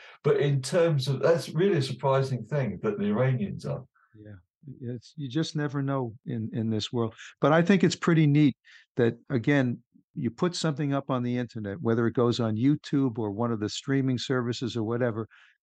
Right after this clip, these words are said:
Speaker 2: and things just happen. It just takes off if it's, if it's any good, I guess. And, you know, I, I love it. I love the fact that this is happening all around the world and in places, as you just alluded to, that n-, n-,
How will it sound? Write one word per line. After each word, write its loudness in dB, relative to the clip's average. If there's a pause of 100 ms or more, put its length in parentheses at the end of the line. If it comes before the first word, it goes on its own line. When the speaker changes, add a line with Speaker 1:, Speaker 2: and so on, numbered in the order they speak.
Speaker 2:
and -4
things 0
just -6
happen. -6
It -6
just -2
takes -4 (140)
off 0 (120)
if -4
it's, -6 (140)
if -6
it's -6
any 2
good, 2
I 0
guess. -10 (640)
And, 0 (100)
you -2
know, -2
I, -4 (360)
I 2
love 2
it. -10
I -6
love -2
the -4
fact -4
that -10
this -4
is -8
happening -4
all 0
around -2
the 0
world 0 (240)
and 2
in 2
places, -2
as -2
you -4
just -2 (160)
alluded 2
to, 2 (280)
that -2
n-, -2 (140)
n-, 0